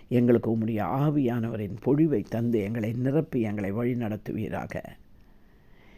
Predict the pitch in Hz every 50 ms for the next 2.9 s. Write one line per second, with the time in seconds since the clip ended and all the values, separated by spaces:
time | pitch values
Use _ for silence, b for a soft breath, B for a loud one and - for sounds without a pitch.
0 | b b b 127 123 127 127 113 - - 139 156 147 139 135 127 - - 165 175
1 | 165 - 175 - 135 120 113 107 113 113 - - 131 113 120 123 131 143 160 160
2 | 175 185 214 190 170 156 135 120 127 110 120 123 127 135 135 120 92 -